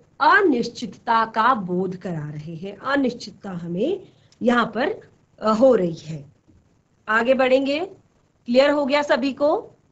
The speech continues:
Note down भी कर रहे होंगे सभी साथ के साथ, जरूर note down करते रहिए साथ के साथ। और जो चीजें समझ में नहीं आती है, chat के माध्यम से, system के माध्यम से hand raise करके आप अपने डाउट्स clear कर सकते हैं। जो कुछ भी समझ में नहीं आता है,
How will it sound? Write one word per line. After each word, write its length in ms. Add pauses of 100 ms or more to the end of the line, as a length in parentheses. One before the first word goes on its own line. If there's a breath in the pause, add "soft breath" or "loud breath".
(320)
Note 260
down 300
भी 120
कर 180
रहे 180
होंगे 240
सभी 280
साथ 280
के 100
साथ, 300 (840)
जरूर 340
note 240
down 300
करते 300
रहिए 260
साथ 220
के 160
साथ। 320
और 140
जो 200
चीजें 300
समझ 320
में 120
नहीं 260
आती 300
है, 200
chat 240
के 120
माध्यम 440
से, 260
system 480
के 120
माध्यम 420
से 440 (280 loud breath)
hand 260
raise 260
करके 320
आप 560 (340 soft breath)
अपने 380
डाउट्स 520
clear 320
कर 200
सकते 520
हैं। 380
जो 200
कुछ 260
भी 100
समझ 320
में 120
नहीं 180
आता 240
है, 100